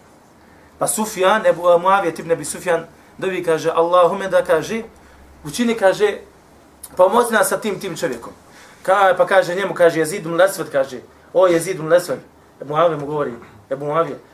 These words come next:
digni", kaže, "ruke i dovi Allah danas", kaže, šta? "Da spusti kišu." A Ebu Muavija tražio živog čovjeka da dovi kod Allaha. Jel to ti znaš bolje vjerovati od Ebu Muavije, pa ideš kod poslanika sallallahu alejhi ve sellem i na kabur?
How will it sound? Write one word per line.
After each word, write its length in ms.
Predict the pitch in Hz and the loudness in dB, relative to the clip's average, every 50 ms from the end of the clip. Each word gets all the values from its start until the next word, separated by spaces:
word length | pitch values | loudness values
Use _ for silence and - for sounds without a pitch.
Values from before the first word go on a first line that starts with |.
| _ _ _ | _ _ _
digni", 280 | - 151 214 214 185 165 | -4 -2 -2 -2 -2 -2
kaže, 260 | - 165 156 151 156 | -4 -4 -4 -4 -4
"ruke 260 | 156 202 208 208 190 | -6 -6 -6 -6 -4
i 20 | 165 | -2
dovi 200 | 151 170 160 151 | 0 0 0 -2
Allah 220 | 151 151 143 135 | -2 -2 -4 -4
danas", 220 | 139 139 135 131 - | -4 -6 -8 -8 -10
kaže, 240 | - 123 127 127 | -10 -10 -10 -8
šta? 200 | - 175 180 180 - - _ _ _ - | -6 -6 -6 -6 -6 -14 _ _ _ -14
"Da 80 | 139 131 | -14 -14
spusti 300 | - 147 135 - 123 110 | -12 -12 -14 -12 -12 -14
kišu." 280 | - 107 104 - - - _ _ _ _ _ _ _ _ _ _ _ _ _ - _ _ _ _ _ - | -14 -14 -16 -16 -16 -18 _ _ _ _ _ _ _ _ _ _ _ _ _ -20 _ _ _ _ _ -18
A 120 | - - | -14 -12
Ebu 160 | 110 120 131 139 | -12 -10 -8 -6
Muavija 400 | 139 139 147 175 190 180 156 - | -4 0 0 2 2 0 -2 -2
tražio 300 | 165 170 175 151 151 139 | -2 -2 -2 -2 -4 -8
živog 460 | 127 131 151 196 233 262 254 233 - | -8 -6 -6 -2 0 2 0 0 0
čovjeka 260 | 240 220 208 208 175 | -4 -6 -4 -4 -4
da 120 | 156 151 | -6 -6
dovi 280 | 139 147 151 151 135 127 | -6 -6 -6 -6 -8 -10
kod 140 | - 120 113 | -12 -12 -10
Allaha. 280 | 101 95 92 92 - - _ _ _ _ _ _ _ _ _ - - _ _ - | -10 -10 -12 -14 -18 -20 _ _ _ _ _ _ _ _ _ -20 -20 _ _ -6
Jel 100 | 135 147 | -6 -4
to 120 | 147 160 156 | -2 -2 -4
ti 140 | 160 202 | -4 -4
znaš 220 | 175 180 202 170 160 | -2 0 0 0 0
bolje 200 | 202 190 175 165 | 0 -2 -2 0
vjerovati 360 | 175 208 180 170 160 147 156 | 0 0 0 0 0 -2 -2
od 60 | 147 | -4
Ebu 120 | 139 151 143 | -6 -6 -2
Muavije, 360 | 147 156 180 202 208 185 - | 0 2 2 2 0 -2 -4
pa 60 | 185 | -4
ideš 180 | 170 170 - - | -4 -4 -4 -4
kod 120 | 160 143 | -6 -10
poslanika 320 | 147 131 147 147 160 147 | -10 -10 -10 -10 -10 -10
sallallahu 260 | 131 - 127 127 - 160 | -6 -6 -6 -6 -6 -8
alejhi 80 | 143 | -8
ve 60 | 139 | -8
sellem 20 | 139 | -8
i 40 | 135 | -6
na 0 | |
kabur? 260 | - 139 - - | -6 -6 -6 -8